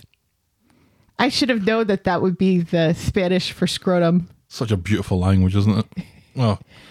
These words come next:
Speaker 2: it just
Speaker 1: Escroto,
Speaker 2: dances.
Speaker 1: yes.
Speaker 2: It dances off the tongue.
Speaker 1: Yes. What's
Speaker 2: But
Speaker 1: the
Speaker 2: not like that.
Speaker 1: German for scrotum?
Speaker 2: Diversion of the week. <laughs> Hallo, Hodensack.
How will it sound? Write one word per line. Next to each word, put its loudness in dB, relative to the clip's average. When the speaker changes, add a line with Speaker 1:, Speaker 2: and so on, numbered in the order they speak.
Speaker 2:
it 2
just -2
Speaker 1:
Escroto, -
Speaker 2:
dances. 2
Speaker 1:
yes. 2
Speaker 2:
It -6
dances 2
off -2
the -6
tongue. -6
Speaker 1:
Yes. 0
What's -20
Speaker 2:
But 0
Speaker 1:
the 4
Speaker 2:
not 2
like 0
that. 2
Speaker 1:
German 0
for -2
scrotum? -2
Speaker 2:
Diversion 0
of -2
the -2
week. -2
<laughs> 0
Hallo, 4
Hodensack. 2